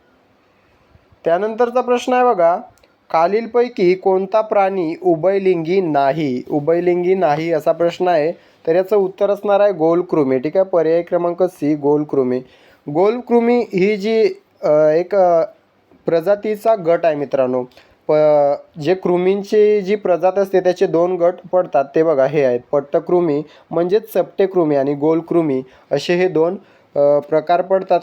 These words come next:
कोणाचे? तर कृमींचे, म्हणजेच, अ, कीटकांचे किंवा लहान, अति लहान डोळ्यांना न दिसणाऱ्या किड्यांचे हे जे प्रकार आहेत.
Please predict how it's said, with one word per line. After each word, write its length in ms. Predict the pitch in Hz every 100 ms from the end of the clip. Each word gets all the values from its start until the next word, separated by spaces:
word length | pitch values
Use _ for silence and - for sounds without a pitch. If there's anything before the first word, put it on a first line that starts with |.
| -
कोणाचे? 360 | 165 175 185
तर 240 | 185 180 214 - _ -
कृमींचे, 540 | 160 165 170 165 151
म्हणजेच, 400 | 147 151 175 196
अ, 160 | 165 147
कीटकांचे 680 | 147 160 165 170 170 170
किंवा 280 | 180 180 175
लहान, 360 | 170 143 151 165
अति 360 | 139 - 170
लहान 300 | 160 147 156 160
डोळ्यांना 440 | 160 143 151 156 160
न 160 | 151
दिसणाऱ्या 440 | 156 151 147 131 156
किड्यांचे 480 | - 143 135 139 170
हे 180 | 156
जे 100 | 131
प्रकार 380 | 151 151 135 127
आहेत. 120 | 113